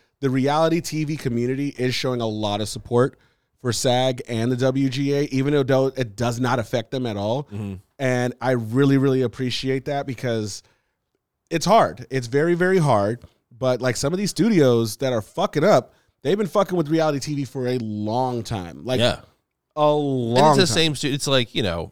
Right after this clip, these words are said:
Speaker 2: the same studios that, like, you, you're on a popular show, say a popular cooking show, not the one I'm on currently, but another very popular cooking show that's been on for years and years. And every single year, they just shave a little more money off.
Speaker 1: Yep.
Speaker 2: A little more money off, a little more money off. Doesn't matter if it's still getting the same recognition, awards,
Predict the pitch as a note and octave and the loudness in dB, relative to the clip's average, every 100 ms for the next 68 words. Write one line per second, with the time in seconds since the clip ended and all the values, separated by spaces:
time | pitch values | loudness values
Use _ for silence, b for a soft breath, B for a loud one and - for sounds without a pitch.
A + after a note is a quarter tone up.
0 | - A#2+ - A#2 - A#2 G#2 G#2 G2 F2 | -8 -6 -2 -4 -4 -2 0 0 -2 -4
1 | F#2 F2 G#2 G2+ A2+ A2 G2 G2 G2+ F#2 | -4 -4 -4 -4 -2 0 -2 -2 -4 -4
2 | G2 F#2 F#2 - F#2 F2+ F2+ F2 F2 G#2 | -4 -6 -6 -4 -2 -2 -4 -6 -6 -2
3 | F#2 - F#2 F2+ F2 - G#2+ G2+ F#2 - | -2 -2 -6 -6 -8 -6 -6 -6 -6 -2
4 | F#2+ F#2 C#3 D#3 B2+ G#2+ - G2 G2 F2 | 0 2 0 0 0 0 -4 -4 -4 -4
5 | - A#2+ E2+ F#2 F#2+ F#2+ A2 G#2 G2 F#2 | -4 -2 -2 -4 -4 -2 -2 -2 -4 -4
6 | F#2 F#2 - F2+ F#2 F#2 G#2 F#2 G#2 F2+ | -4 -4 -4 -4 -4 -4 -6 -4 -4 -4
7 | F#2+ F2+ E2+ F2 F2 F2+ F2+ F#2 F2+ - | -2 -4 -4 -4 -2 -4 -4 -6 -6 -10
8 | B B B - G2 A#2 C3 C#3 C#3 C#3+ | B B B -6 0 2 2 2 2 4
9 | D#3 C3+ F3 F3 - B2 E2+ E2 F2+ D#2+ | 2 0 -4 -6 -4 -4 -4 -4 -4 -4
10 | E2 D2 C2+ B1+ - _ C#3+ B2 b b | -6 -8 -10 -12 -18 _ -12 -10 b b
11 | D4 F#3+ D3 B2+ B2+ B2 A2+ A#2 A2 G#2+ | 0 4 4 2 2 2 0 0 -2 0
12 | G#2 G#2+ G#2 C3 A#2 A#2 G#2 F#2+ - A2+ | 0 0 0 0 0 0 0 -2 -2 -2
13 | G#2 F#2+ F#2 A2 F2+ F#2 G2+ G#2+ - G2 | -2 -2 -2 -2 -2 -4 -4 -6 -6 -6
14 | F#2 F#2 F#2 F#2 F2 - | -6 -8 -8 -8 -10 -12